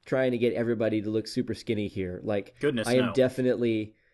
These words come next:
Speaker 1: I am definitely not a, uh, a model citizen if we're gonna be talking about, like, skinniness.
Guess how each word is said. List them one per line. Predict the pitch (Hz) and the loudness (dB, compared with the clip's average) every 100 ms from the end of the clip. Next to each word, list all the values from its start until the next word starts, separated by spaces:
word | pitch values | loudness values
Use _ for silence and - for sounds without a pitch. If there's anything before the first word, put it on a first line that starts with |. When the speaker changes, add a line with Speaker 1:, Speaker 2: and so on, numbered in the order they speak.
| _ _ | _ _
Speaker 1:
I | 107 | 0
am | 120 113 | 0 4
definitely | 127 127 127 127 117 | 4 4 2 -2 0
not | 113 110 104 - | 0 -2 -4 -4
a, | 110 107 | 0 2
uh, | 107 107 110 | 2 0 -2
a | |
model | 107 113 110 | 0 2 0
citizen | 110 120 107 98 92 | 0 0 0 0 -2
if | 101 - | -4 -4
we're | 107 | -2
gonna | 107 | -2
be | 107 | -2
talking | - 107 107 107 | -2 -4 -4 -6
about, | 104 101 101 98 - | -4 -4 -4 -6 -10
like, | 110 98 - | -8 -8 -8
skinniness. | - - 123 107 92 92 - - | -8 -2 0 0 -4 -8 -10 -14